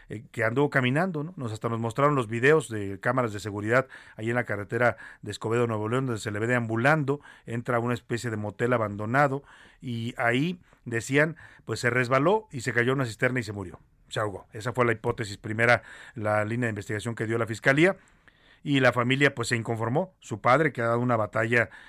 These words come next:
ejemplar, admirable, de verdad, eh, ah, pues, para tratar de llegar a la verdad sobre la muerte de su hija, toda su familia, su madre, sus hermanos, eh, pues, dijeron que no estaban de acuerdo.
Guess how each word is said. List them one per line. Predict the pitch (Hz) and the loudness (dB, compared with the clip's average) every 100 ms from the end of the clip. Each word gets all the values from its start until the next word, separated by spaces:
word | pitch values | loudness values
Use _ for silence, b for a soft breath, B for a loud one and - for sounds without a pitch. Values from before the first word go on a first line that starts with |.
| B | B
ejemplar, | 123 104 110 107 117 139 | -12 -8 -8 -2 4 4
admirable, | 117 104 110 135 127 | 4 0 2 2 2
de | 104 | -4
verdad, | 101 101 135 - B B _ | -2 2 2 2 B B _
eh, | 104 98 117 | -10 -8 -8
ah, | 98 98 98 87 | -8 -6 -8 -8
pues, | 101 92 | -10 -6
para | 104 98 | -4 -4
tratar | 101 101 117 120 | -4 -4 -2 -2
de | |
llegar | 110 117 | 0 0
a | 117 | 0
la | |
verdad | 101 104 117 | -2 -2 -2
sobre | - 107 | -2 -4
la | |
muerte | 104 113 117 | -2 -2 -4
de | |
su | 107 107 | -4 -4
hija, | 120 147 147 B B | -2 -2 -4 B B
toda | 139 147 | -2 -2
su | |
familia, | 110 110 120 156 | -2 -2 0 0
su | 107 101 | -2 -4
madre, | 101 131 120 | 2 2 2
sus | 90 104 | -4 -8
hermanos, | 98 120 143 147 - B B B B | 0 2 2 -2 -8 B B B B
eh, | 123 113 | -6 -6
pues, | 110 117 127 | -4 -8 -4
dijeron | 110 131 | 0 0
que | 123 | 2
no | 120 | -2
estaban | 120 123 | 2 2
de | 123 | 2
acuerdo. | - 147 131 | 4 2 2